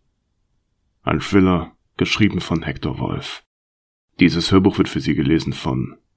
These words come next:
Sven Mindermann. Kapitel eins.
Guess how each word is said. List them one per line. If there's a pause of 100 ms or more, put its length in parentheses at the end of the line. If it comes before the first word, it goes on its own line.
(200)
Sven
Mindermann. (1700)
Kapitel
eins.